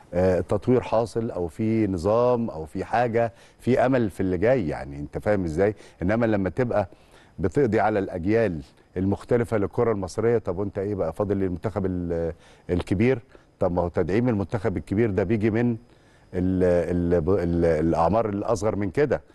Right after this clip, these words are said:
ما هو مش الهدف المنتخب الكبير وخلاص. لا، طب ما انت، انت مخل-، يعني سنة سنتين المنتخب ال-، الكبير ده،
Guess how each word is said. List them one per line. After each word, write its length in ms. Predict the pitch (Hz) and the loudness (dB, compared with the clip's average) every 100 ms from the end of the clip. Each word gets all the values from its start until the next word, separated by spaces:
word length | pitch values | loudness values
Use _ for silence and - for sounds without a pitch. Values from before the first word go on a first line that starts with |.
| _ _ | _ _
ما 80 | 82 | -4
هو 180 | 87 92 | 0 0
مش 180 | 85 98 | -2 -2
الهدف 440 | 95 117 110 - - _ _ _ | 0 0 0 -4 -20 _ _ _
المنتخب 600 | 92 90 87 82 127 113 | -6 -4 -4 -4 -4 -4
الكبير 220 | 87 120 | 0 2
وخلاص. 600 | 123 - 123 147 - - - | 2 2 0 0 -4 -18 -12
لا، 260 | 95 131 - - | -2 -2 -2 -6
طب 100 | 85 | -4
ما 80 | |
انت، 260 | 104 113 107 - - _ _ | -2 0 -2 -4 -20 _ _
انت 180 | 90 - | -6 -4
مخل-، 320 | 87 - 101 | -4 -4 -4
يعني 360 | 95 80 85 85 | -2 -4 -6 -6
سنة 260 | - 123 | -4 -2
سنتين 520 | 117 110 101 127 131 113 | -2 -2 -2 0 0 0
المنتخب 560 | 90 85 92 104 113 | -2 -6 -4 -4 -2
ال-، 280 | 104 95 90 | -2 -2 -2
الكبير 480 | 92 87 104 117 120 | -4 -2 0 2 2
ده، 240 | 92 117 | 0 -2